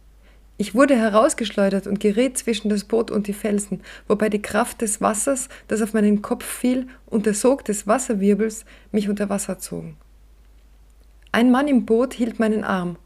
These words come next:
und versuchte, mich zurück ins Raft zu ziehen,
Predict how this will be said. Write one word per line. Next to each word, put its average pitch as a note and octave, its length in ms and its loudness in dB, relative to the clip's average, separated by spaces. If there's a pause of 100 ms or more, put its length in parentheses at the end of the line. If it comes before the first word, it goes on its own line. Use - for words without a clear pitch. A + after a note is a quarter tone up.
(240)
und G3+ 160 -2
versuchte, B3 420 0
mich G#3+ 200 0
zurück A3 340 -2
ins G#3 240 -2
Raft G#3+ 260 0
zu G#3 160 -6
ziehen, F#3+ 360 -2